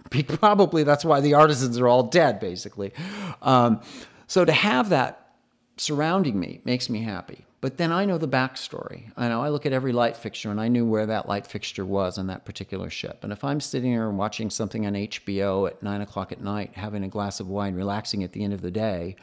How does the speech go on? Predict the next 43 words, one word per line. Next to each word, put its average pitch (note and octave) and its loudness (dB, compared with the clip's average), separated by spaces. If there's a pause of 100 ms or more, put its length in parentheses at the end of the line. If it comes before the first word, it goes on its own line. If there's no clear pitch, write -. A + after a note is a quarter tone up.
(520)
then C#3+ -2
I D#3 0
just D3+ -2
stop - 2
and A2+ -4
I G#2+ -6
look A#2+ -4
around B2 0
me G#2+ 2
and G2+ -4
I G#2 -2
gaze A2 -2
and G#2+ -2
I G2+ -4
transport A2 -6
myself G#2 -6
back. C3+ -6
"Oh F#3+ -2
yeah, G#3+ -2
that A#2 -4
glass G#2+ -2
panel G#2+ -2
was F#2+ -4 (380)
in A#2 2
the A2 2
ballroom A2 2
of F#2+ -4
the G2+ -4
Empress G2 -6
of - -14
Canada." G#2+ -6
And G2 -8
I G#2 -6
just A2+ -8
think G#2 -6
back, G2 -10
you D#3 -4
know, G2+ -4
what A#2 -8
was G3 -4
that, C3+ -6
you B2+ -8
know, A2 -6